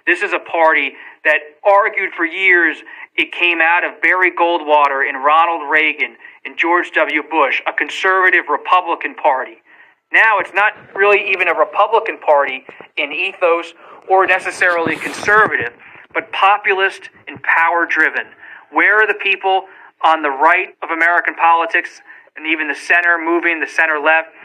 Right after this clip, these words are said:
How can we appeal to them on issues like immigration and trade? And so much of the Republican Party now is about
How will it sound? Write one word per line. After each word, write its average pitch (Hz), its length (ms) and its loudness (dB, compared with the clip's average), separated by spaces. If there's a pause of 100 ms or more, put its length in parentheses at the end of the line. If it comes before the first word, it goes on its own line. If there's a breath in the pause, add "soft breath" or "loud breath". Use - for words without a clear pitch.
(320 loud breath)
How 185 180 0
can 196 160 -2
we 170 100 2
appeal 196 400 -2
to 185 120 -2
them 156 280 2
on 143 180 -4 (180)
issues 185 360 -2
like 156 200 2
immigration 151 600 0
and 131 100 -8
trade? 120 380 -2 (1200 soft breath)
And 147 100 -10
so 233 160 -2
much 269 180 0
of 202 60 0
the 175 60 0
Republican 175 520 0
Party 160 320 2
now 143 400 0 (460 loud breath)
is 160 140 0
about 151 380 0